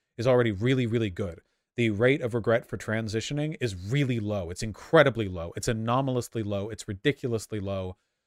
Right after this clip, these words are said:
uh, by the standard of, like, every other medical procedure that we do. Like, people have regrets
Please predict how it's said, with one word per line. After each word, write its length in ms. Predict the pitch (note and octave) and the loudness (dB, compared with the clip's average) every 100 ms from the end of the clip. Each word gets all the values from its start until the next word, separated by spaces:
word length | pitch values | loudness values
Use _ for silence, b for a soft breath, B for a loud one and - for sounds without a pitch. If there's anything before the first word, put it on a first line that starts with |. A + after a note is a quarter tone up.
| _ _ - | _ _ 4
uh, 160 | A2+ | 4
by 160 | G2+ A2+ | 6 4
the 100 | A#2 | 2
standard 420 | - C3 A#2+ A#2 | -2 -4 -2 -2
of, 120 | G#2 | 0
like, 240 | G#2 G#2 - | 0 -2 0
every 340 | A#2 G#2+ A#2 A#2+ | 0 2 0 0
other 220 | A2 G#2 | -2 -2
medical 340 | G2+ G2+ G2 | -2 -2 -4
procedure 460 | G2 G2 - F2+ F#2+ | -8 -8 -6 -6 -8
that 80 | F2+ | -8
we 100 | F#2+ | -8
do. 220 | F2 D#2 | -8 -10
Like, 140 | D#2+ - | -12 -6
people 260 | C3 B2 | -4 0
have 160 | A2+ A2 | 0 -2
regrets 420 | G2 A2 G2 - | 0 0 -2 -6